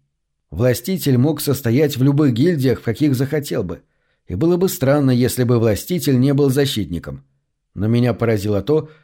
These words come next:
что принц оказался ещё и запоминателем. Без всякого интереса он глянул на меня и произнёс: «Ты выбрал странное место для проведения своего дозора, старик».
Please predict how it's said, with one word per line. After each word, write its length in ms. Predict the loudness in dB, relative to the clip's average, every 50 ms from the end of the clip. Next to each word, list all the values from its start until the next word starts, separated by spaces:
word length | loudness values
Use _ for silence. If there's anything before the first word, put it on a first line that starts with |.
| _ _
что 280 | _ -20 -12 -8 -8 -6
принц 360 | -4 -2 0 0 0 0 0 -4
оказался 560 | -6 -6 -6 -4 -2 -2 -2 -2 -4 -6 -6
ещё 380 | -6 -6 -6 -8 -8 -6 -4
и 300 | -2 -2 -2 -2 -4 -4
запоминателем. 1000 | -6 -6 -6 -6 -4 -2 -2 0 0 0 0 -2 -4 -4 -6 -10 -12 -14 -14 -16 _ _ _ _ _ _ _ _ _ _ _ _ _
Без 220 | -6 -2 -2 -2 0
всякого 360 | -2 -2 0 0 2 2 2
интереса 600 | 2 2 2 2 2 0 0 0 -2 -4 -4 -6 -14 _ _ _ _ _
он 220 | -2 0 2 2 4
глянул 460 | 4 4 4 4 4 2 2 2 2
на 80 | 2
меня 340 | 4 4 4 2 2 2 2
и 40 | 0
произнёс: 720 | 0 0 2 2 2 2 0 -2 -4 -6 -8 -10 -16 -20 _ _ _ _ _ _ _ _ _ _ _ _ _ _ _ _ _ _
«Ты 200 | -2 0 2 2
выбрал 440 | 4 4 2 2 4 4 4 4 2
странное 760 | 0 0 0 2 4 4 4 4 2 2 2 2 2 2 2
место 460 | 2 2 2 2 0 0 -2 -2 -2
для 160 | 0 2 0
проведения 760 | 2 2 2 2 4 2 2 2 2 4 4 4 4 4 4 2
своего 380 | 0 0 2 2 4 4 2 2
дозора, 520 | 2 2 2 2 2 2 2 2 2 0
старик». 600 | -2 -6 -8 -8 -6 -6 -8 -10 -12 -18 -20 _